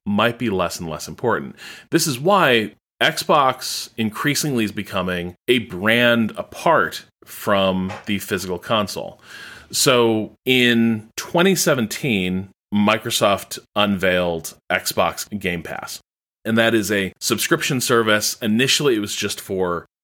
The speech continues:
I think it was just for the Xbox One. In short order, they expanded it without changing the name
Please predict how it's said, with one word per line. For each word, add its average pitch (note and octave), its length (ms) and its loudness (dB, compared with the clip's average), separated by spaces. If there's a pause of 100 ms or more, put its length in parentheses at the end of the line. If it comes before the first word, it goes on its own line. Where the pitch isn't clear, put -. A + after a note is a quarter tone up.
I G#2 40 -6
think F#3 100 4
it - 20 4
was E3+ 100 2
just D3 140 -2
for B2+ 140 0
the G#2 80 2
Xbox F2 360 -2
One. - 280 -10 (640)
In F3+ 160 4
short A#3+ 320 2
order, G#2 500 2 (280)
they A#2 280 4
expanded C#3+ 560 0
it F2+ 240 0 (320)
without F#3 260 0
changing E3 320 0
the C3 40 0
name F#2 360 0